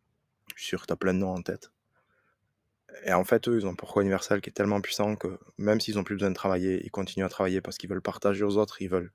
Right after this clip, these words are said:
amener quelque chose aux autres. Et ce pourquoi-là, il est vraiment important. Et il va permettre aussi,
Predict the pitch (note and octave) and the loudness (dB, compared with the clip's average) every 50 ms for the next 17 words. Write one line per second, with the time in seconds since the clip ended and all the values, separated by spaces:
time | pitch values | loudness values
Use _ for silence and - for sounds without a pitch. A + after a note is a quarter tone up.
0 | _ _ _ - - - _ - - G2+ G2 G2+ G#2 - F2+ F2 - - - - | _ _ _ -20 -20 -20 _ -2 2 4 4 4 4 2 2 0 0 -6 -4 -2
1 | F#2+ F2+ F2+ F2+ F2+ F2+ - - - - _ _ _ _ _ _ _ _ _ _ | -2 -2 -2 -4 -6 -8 -8 -10 -16 -20 _ _ _ _ _ _ _ _ _ _
2 | _ - - G#2+ F2 - - - - G#2 G2+ G2 G2 G2 F#2 F#2+ F#2 F2+ F#2+ G2 | _ -8 -6 -6 -6 -6 0 6 8 8 10 10 8 6 4 0 -2 -2 -2 -2
3 | G2 F#2+ F#2+ F#2+ - - - - - F2+ F2 - _ _ _ _ _ _ - _ | 0 0 -2 -2 -4 -8 -12 -8 -8 -8 -8 -8 _ _ _ _ _ _ -20 _
4 | - - _ - - G#2 G#2 G#2 F2 - - G2 G2+ G2+ G2+ - A#2 A#2 B2+ B2 | -20 -20 _ 2 4 4 6 6 4 2 0 -2 -2 -2 -2 0 0 0 0 0
5 | - - - - - - B2 B2+ B2 - | -2 -6 -10 -8 -4 -2 -2 -2 -2 -4